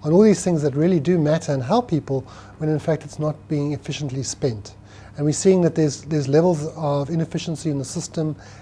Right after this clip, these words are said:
and a lack of accountability of the executive and the managers in, in government and in the local, local structures as well as on the national structures. So I, I would hope, I mean, the, the way for it to be is not only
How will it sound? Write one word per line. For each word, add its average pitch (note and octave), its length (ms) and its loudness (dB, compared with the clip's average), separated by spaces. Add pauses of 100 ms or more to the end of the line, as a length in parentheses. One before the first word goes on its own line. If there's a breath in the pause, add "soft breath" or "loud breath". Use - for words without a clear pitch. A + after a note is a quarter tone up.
and D3+ 80 -4
a C#3+ 40 2
lack C#3 280 0
of D3+ 80 -2
accountability C#3 920 -2 (380 loud breath)
of C3+ 400 -6
the C#3 80 -2
executive C3+ 760 -2
and C3 220 -8
the B2+ 60 -6
managers C3+ 500 -2
in, D3 220 -6
in D#3 240 -4
government C#3 480 -2
and C3+ 100 -4
in C3+ 140 -4
the C3 80 -2
local, C3+ 340 -2 (440 loud breath)
local F3 240 4
structures E3+ 480 0
as C3+ 120 -6
well D3 180 2
as C#3 180 0
on D3 260 -6
the C3+ 80 -6
national C#3 420 -6
structures. B2+ 640 -8 (380 loud breath)
So - 180 8
I, F#3 440 8
I F#3+ 80 10
would G3+ 160 8
hope, F#3 360 8
I E3 60 6
mean, D#3 160 2
the, D3+ 160 4
the D3 100 -2
way E3 240 4
for D#3 220 0
it C#3+ 100 -2
to D#3+ 120 -4
be D3+ 180 4
is C3+ 140 2
not D#3 160 -2
only D3+ 340 0